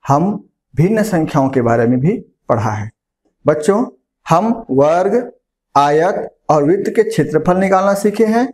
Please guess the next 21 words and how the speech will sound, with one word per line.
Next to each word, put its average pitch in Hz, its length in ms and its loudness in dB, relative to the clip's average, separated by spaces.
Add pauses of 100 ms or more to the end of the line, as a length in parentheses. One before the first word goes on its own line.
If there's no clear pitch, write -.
(360)
और 185 180 2
सममित 190 460 0
आकृतियों 139 520 0
के 151 120 0
बारे 123 260 2
में 131 140 2
हमने 123 240 -2
अपनी 123 200 -10
समझ 139 300 -2 (480)
बनाई 113 380 0
है। 104 140 -6 (460)
बच्चों, 175 240 0
इसके 220 280 0
अलावा 151 580 0 (440)
हमने 143 540 0 (420)
मापन 143 440 2
के 226 120 0
इकाइयों 147 520 0
को 180 120 0
भी 170 120 2
देखा 131 720 -2